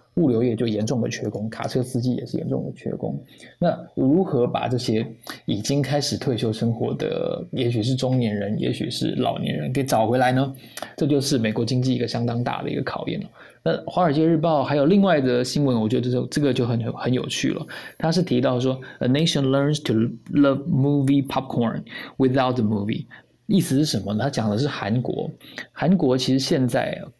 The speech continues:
这个饮食，在公开场合的饮食，特别是电影院哦，还是禁止的。所以很多人去看电影一定要吃点什么东西嘛，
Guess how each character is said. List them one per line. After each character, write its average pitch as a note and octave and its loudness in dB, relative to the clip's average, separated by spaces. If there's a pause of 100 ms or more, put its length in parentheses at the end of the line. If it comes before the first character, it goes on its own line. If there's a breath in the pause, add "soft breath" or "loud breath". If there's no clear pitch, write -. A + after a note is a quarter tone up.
(180)
这 C3+ 0
个 A#2+ 0 (320)
饮 A2+ 2
食， A2+ 0
在 C3+ 2
公 D3+ -2
开 D#3 0
场 G#2+ -2
合 G2+ 0
的 A#2 -2
饮 - -4
食， B2+ -4
特 E3+ 0
别 B2+ 4
是 C3+ 2
电 C#3 2
影 G#2+ 0
院 A#2 0
哦， C#3+ -10
还 - -4
是 B2+ 2
禁 C3 2
止 - -6
的。 - -8 (440 loud breath)
所 D#3+ 2
以 C3 4
很 A2+ 0
多 B2+ 4
人 A#2 2
去 B2+ 0
看 A#2+ -2
电 A2+ 0
影 G#2 -4
一 A#2 -4
定 B2+ -2
要 A2+ -2
吃 A#2 -2
点 A2+ -2
什 - -4
么 - -6
东 - -4
西 - -6
嘛， - -6